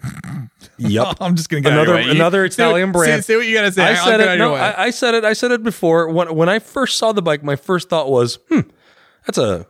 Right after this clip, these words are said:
Speaker 1: cool design concept that I may have seen somewhere else called M V Agusta." <laughs> Tell me I'm wrong.
Speaker 2: Have you been to Milan Varese lately? Because there's been a robbery.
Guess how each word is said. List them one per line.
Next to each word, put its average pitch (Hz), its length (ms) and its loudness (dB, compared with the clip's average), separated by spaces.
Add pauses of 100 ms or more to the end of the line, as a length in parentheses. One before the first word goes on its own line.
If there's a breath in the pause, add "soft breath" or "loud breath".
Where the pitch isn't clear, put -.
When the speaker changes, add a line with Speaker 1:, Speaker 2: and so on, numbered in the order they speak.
(300)
Speaker 1:
cool 127 320 2
design 117 460 -2
concept 113 460 -4
that 113 100 0
I 107 80 2
may 110 120 0
have 107 120 -2
seen 113 200 -2
somewhere 110 340 -2
else 110 180 -2
called 104 260 -2
M 107 140 0
V 107 160 0
Agusta." 113 440 -2
<laughs> - 1400 -18
Tell 160 160 -2
me 170 100 0
I'm 101 140 -6
wrong. 95 320 -4
Speaker 2:
Have 151 140 -6
you 151 80 -2
been 156 200 0
to 180 40 2
Milan 185 460 2
Varese 175 480 0
lately? 214 280 2
Because 196 360 2
there's 170 160 4
been 175 140 0
a 165 80 4
robbery. 180 680 2